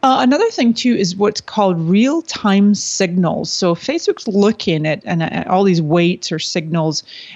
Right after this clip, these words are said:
and points, and they're thinking, okay, the algorithms are going, Well, is this content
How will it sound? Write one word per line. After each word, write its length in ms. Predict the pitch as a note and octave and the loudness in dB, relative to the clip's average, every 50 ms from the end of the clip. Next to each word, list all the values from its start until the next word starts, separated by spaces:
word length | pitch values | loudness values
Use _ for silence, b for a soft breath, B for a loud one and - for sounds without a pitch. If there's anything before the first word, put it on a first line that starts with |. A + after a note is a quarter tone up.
| B B | B B
and 440 | - E3+ E3+ E3+ E3 E3 D#3+ D#3+ | -4 -2 0 0 0 0 0 -2
points, 520 | - - - F3 E3+ E3 E3 E3 - - - | -4 -2 0 0 2 2 0 -2 -2 -4 -4
and 140 | - E3 E3 | -2 0 0
they're 120 | E3 E3 | 0 0
thinking, 460 | - - E3+ D#3+ - - E3 D#3+ D#3+ | 0 0 -2 0 0 0 0 0 0
okay, 540 | E3+ F3+ - - G3 E3+ D#3+ D#3+ D#3 D#3 D#3 B B B B B B B B B B - | 0 -2 -2 0 0 0 2 2 0 -2 -4 B B B B B B B B B B -4
the 100 | E3+ F3+ | -2 0
algorithms 580 | F3+ F3 F3+ F#3 E3+ E3+ E3 D#3+ D#3+ D#3+ E3 | 0 2 0 2 2 0 0 0 0 0 -2
are 60 | D#3 D#3+ | -2 -2
going, 240 | D#3+ D#3+ D#3 D#3+ | -2 -2 -2 0
Well, 160 | F3 G3 A#3+ C#4 | 0 0 0 0
is 140 | D4 D4+ | 0 0
this 360 | D#4 F#4 F#4+ G4 - - - - - _ | 2 0 0 0 -2 -4 -8 -10 -10 _
content 800 | - - B3 A3+ A3+ A#3 A3+ - - G#3+ F#3 F3+ F3 F3 - - | -4 0 2 4 4 4 4 2 2 2 2 2 2 0 -4 -8